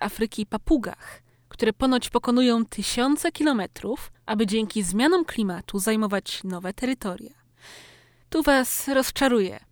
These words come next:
Papugi owszem są widywane w Polsce, ale to właściwie zawsze uciekinierzy z domów lub ich potomkowie.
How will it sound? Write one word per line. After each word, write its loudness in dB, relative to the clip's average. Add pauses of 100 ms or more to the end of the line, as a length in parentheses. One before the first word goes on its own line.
(440)
Papugi 0
owszem -2
są 0
widywane -2
w -16
Polsce, -6 (400)
ale 2
to 4
właściwie 2
zawsze -2
uciekinierzy 2
z -4
domów -6
lub -2
ich -8
potomkowie. -2